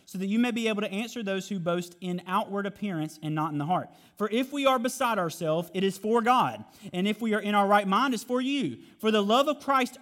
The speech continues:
urges us," or compels us, "because we are convinced," listen, "that one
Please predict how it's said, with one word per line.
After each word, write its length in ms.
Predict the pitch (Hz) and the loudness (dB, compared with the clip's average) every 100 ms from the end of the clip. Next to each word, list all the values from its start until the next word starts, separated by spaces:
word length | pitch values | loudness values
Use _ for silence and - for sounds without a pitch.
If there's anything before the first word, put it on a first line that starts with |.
| - | 4
urges 500 | 285 311 202 151 139 | 4 4 0 -2 -2
us," 280 | 107 90 180 | -6 -8 -8
or 80 | |
compels 540 | 180 196 202 285 262 151 | -4 -4 0 0 0 -2
us, 220 | 117 - _ _ - | -8 -12 _ _ -4
"because 480 | 190 202 233 240 185 | 0 2 4 2 2
we 300 | 185 285 330 269 | 0 0 -2 4
are 180 | 269 277 | 4 4
convinced," 760 | 277 262 226 240 170 185 - | 2 2 2 2 0 -4 0
listen, 320 | 226 156 113 - - - | 0 2 -6 -12 -20 0
"that 260 | 190 226 196 | 4 4 2
one 500 | 185 220 277 311 | 2 4 4 4